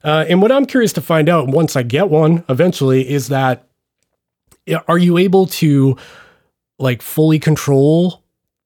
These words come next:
the watch from the button and the digital crown, or do you still have to touch the screen for some things? I would really love it if they, you know,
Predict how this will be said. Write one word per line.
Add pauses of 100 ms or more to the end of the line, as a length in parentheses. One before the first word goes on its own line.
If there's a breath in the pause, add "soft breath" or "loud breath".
the
watch
from
the
button
and
the
digital
crown, (140)
or
do
you
still
have
to
touch
the
screen
for
some
things? (420 loud breath)
I
would
really
love
it
if
they, (600 soft breath)
you
know,